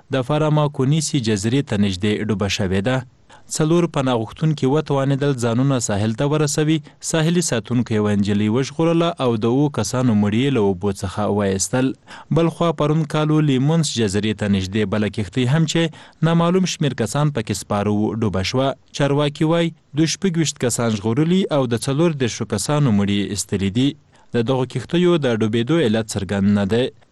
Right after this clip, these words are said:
دا په تیرو څو میاشتو کې د پناه غوښتونکو د ډوبېدو یوه له ډېرو بدو پیښو څخه ګڼل شوې ده. دغه پناه غوښتونکي چې ډېری یې د سوریې، عراق او افغانستان دي، هڅه کوي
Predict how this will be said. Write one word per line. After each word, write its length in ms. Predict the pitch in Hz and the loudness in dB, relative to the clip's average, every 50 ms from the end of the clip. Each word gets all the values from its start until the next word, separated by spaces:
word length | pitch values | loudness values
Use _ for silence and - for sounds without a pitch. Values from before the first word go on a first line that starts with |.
| - 143 | -4 -2
دا 80 | 147 156 147 | -2 0 0
په 140 | 175 151 - | 0 0 2
تیرو 160 | 180 165 170 165 - | 2 2 2 0 0
څو 120 | 175 170 165 | 2 2 2
میاشتو 300 | 180 180 170 151 - 175 170 | 2 2 0 -2 -4 -6 -4
کې 220 | - 175 151 147 | -4 -2 -2 -2
د 100 | 135 - | -2 -2
پناه 240 | 143 135 131 127 117 117 | -2 -2 0 0 0 -2
غوښتونکو 500 | 113 - - 156 160 147 - - 160 147 139 | -4 -4 -4 -4 -4 -2 -2 -2 0 0 0
د 120 | 117 107 | 0 0
ډوبېدو 400 | 117 113 113 120 117 131 156 160 151 | 0 0 0 0 0 0 0 0 2
یوه 180 | 135 131 131 139 | 2 2 0 0
له 180 | 147 147 143 139 160 | 0 -2 0 0 0
ډېرو 240 | 170 165 147 123 110 117 | 2 2 2 0 0 0
بدو 200 | 107 104 104 98 - | 0 0 -2 0 0
پیښو 280 | 143 143 - 113 101 - | -2 -2 -2 -4 -4 -4
څخه 260 | 101 92 - 104 - - 113 | -6 -6 -6 -6 -4 -4 -2
ګڼل 200 | 107 107 104 95 - | -2 0 -2 -2 -2
شوې 240 | - 104 98 104 101 117 | -2 0 0 0 0 0
ده. 80 | 131 139 127 - _ _ - _ _ - 135 | -2 -2 -4 -6 _ _ -20 _ _ -4 -2
دغه 180 | 143 143 147 151 147 | 0 0 0 0 0
پناه 240 | 156 147 147 147 139 | 0 0 0 0 0
غوښتونکي 460 | 135 131 - - 170 175 170 170 180 170 | -2 -2 -2 0 0 0 2 0 -2 -2
چې 140 | - - 139 131 | -2 -2 0 0
ډېری 240 | 135 135 135 151 156 160 | 0 2 2 2 2 0
یې 80 | 156 143 | 0 0
د 80 | 135 123 - | -2 -2 -2
سوریې، 340 | - 131 123 123 143 151 151 107 120 | -2 -2 0 0 2 0 0 0 0
عراق 340 | 113 123 135 139 139 - 117 | 0 0 0 -2 -2 -2 0
او 80 | 110 110 | 0 2
افغانستان 680 | 107 101 - - 117 110 107 107 - 156 156 165 170 151 | 0 0 -2 -2 -2 -2 -2 -2 -2 0 0 2 2 2
دي، 80 | 147 147 139 | 2 2 0
هڅه 240 | 165 175 170 - 117 104 | 0 -2 -2 -2 -2 -2
کوي 240 | - 104 104 107 110 | 0 0 0 0 0